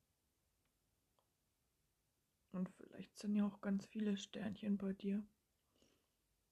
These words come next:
die leider auch viel zu früh von ihren Familien gehen mussten. Ich hoffe, wir werden eines Tages gemeinsam feiern können.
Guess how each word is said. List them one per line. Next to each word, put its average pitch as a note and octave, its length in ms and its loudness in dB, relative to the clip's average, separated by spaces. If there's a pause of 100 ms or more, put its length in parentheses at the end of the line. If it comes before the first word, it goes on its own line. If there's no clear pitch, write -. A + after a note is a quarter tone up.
(680)
die A3+ 80 4
leider G3 420 4
auch G3+ 140 -2
viel G#3 240 -8
zu A#3+ 160 -12
früh A3+ 280 -2
von G#3 280 0
ihren A3 180 0
Familien G3 640 6
gehen G3+ 300 0
mussten. G#3+ 500 -2 (4000)
Ich - 140 -12
hoffe, A#3 180 2
wir G#3 160 2
werden G3+ 320 2
eines G3 380 0
Tages G#3 420 -4
gemeinsam G3+ 640 0
feiern G3+ 420 2
können. A3 500 -2